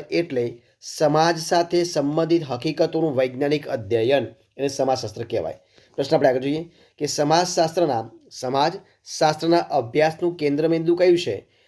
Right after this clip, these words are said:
તો સમાજશાસ્ત્રના અભ્યાસનું કેન્દ્રબિંદુ માનવીનું સમાજ જીવન છે. તે માનવીના સામાજિક સંબંધોને સમજાવવાનો પ્રયત્ન કરે છે.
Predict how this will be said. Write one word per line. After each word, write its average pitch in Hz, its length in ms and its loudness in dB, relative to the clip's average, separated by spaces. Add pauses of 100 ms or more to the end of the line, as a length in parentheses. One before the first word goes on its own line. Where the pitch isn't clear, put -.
(120)
તો 127 100 -6
સમાજશાસ્ત્રના 151 880 0
અભ્યાસનું 143 600 0
કેન્દ્રબિંદુ 143 760 2 (260)
માનવીનું 147 760 2
સમાજ 139 400 0
જીવન 131 560 -2
છે. 180 200 -2 (480)
તે 151 100 -2
માનવીના 151 500 2
સામાજિક 165 720 0
સંબંધોને 156 800 0 (160)
સમજાવવાનો 165 760 2
પ્રયત્ન 147 420 0
કરે 104 240 -6
છે. 92 180 -14